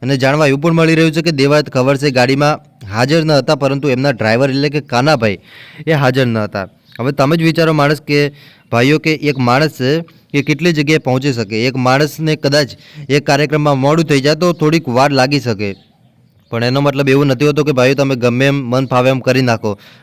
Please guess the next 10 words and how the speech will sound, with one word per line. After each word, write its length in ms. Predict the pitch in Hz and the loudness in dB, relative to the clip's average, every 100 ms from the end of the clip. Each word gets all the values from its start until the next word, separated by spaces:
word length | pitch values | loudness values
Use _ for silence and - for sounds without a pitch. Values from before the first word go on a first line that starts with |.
| - | -4
આ 100 | 143 | -2
ખોટું 340 | 151 143 170 | 0 0 2
છે. 80 | 165 | 0
દેવાયત 400 | 139 139 143 - | 0 2 0 0
ખવડે 220 | 131 139 | 0 2
આના 180 | 131 131 | 2 0
વિરુદ્ધ, 380 | 120 131 139 98 - _ _ - _ _ | 0 2 2 -2 -16 _ _ -20 _ _
અ, 120 | 110 107 | -8 -6
ફરિયાદ 360 | 127 120 139 | -2 0 0
પણ 260 | - 143 | 0 -4